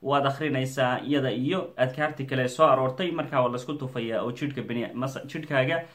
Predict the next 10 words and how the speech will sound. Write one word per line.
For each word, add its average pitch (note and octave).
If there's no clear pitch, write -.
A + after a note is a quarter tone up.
ayaad C#3
ku C3+
masaxaysaa. G2
Haddii F#3+
aynu G3+
markaa G3+
isku F#3
dayno E3+
fasirka D#3+
suuraddan, D3